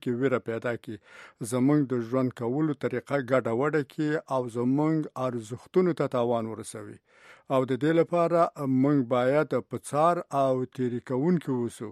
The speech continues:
چې دواړه د تاوتریخوالي د بې احساسه اعمالو مخه نیسي، او هم یقیني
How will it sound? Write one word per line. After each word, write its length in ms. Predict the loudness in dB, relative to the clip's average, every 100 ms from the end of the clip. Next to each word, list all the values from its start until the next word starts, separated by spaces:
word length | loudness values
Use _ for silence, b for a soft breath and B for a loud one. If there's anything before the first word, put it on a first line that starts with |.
| -8
چې 100 | 0 0 6
دواړه 320 | 6 8 6 4
د 100 | 0
تاوتریخوالي 880 | 0 -2 -2 -6 -4 2 4 4 2 -2 -2
د 120 | -4
بې 120 | -4 -6 -8
احساسه 500 | 0 4 4 2 -6 -2
اعمالو 380 | 0 2 2 0 -4
مخه 180 | -4 -2
نیسي، 240 | -2 -4 -10 B B B -4 -2
او 80 | -2 0
هم 260 | 0 2 2
یقیني 380 | 0 -2 -2